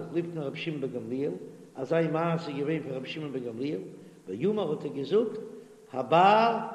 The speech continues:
מוציא מיד הלקוחס. דער מאן קומט צונעמען פון די לקוחס. לא מבואה. אז ער האט פארקויפט אן איר דאס,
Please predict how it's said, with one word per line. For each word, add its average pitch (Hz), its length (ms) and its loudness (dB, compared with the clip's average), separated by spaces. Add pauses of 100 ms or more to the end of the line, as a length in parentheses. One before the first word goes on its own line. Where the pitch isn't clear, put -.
(300)
מוציא 196 520 4
מיד 170 400 2
הלקוחס. 160 560 -2 (1700)
דער 120 160 -2
מאן 202 380 2 (520)
קומט 165 240 0
צונעמען 208 480 0
פון 180 160 -6
די 175 100 0
לקוחס. 170 760 -4 (360)
לא 226 220 10 (100)
מבואה. 170 540 2 (1160)
אז 156 180 0
ער 175 160 4
האט 165 160 0
פארקויפט 165 420 2 (100)
אן 170 140 0
איר 165 160 0
דאס, 160 720 0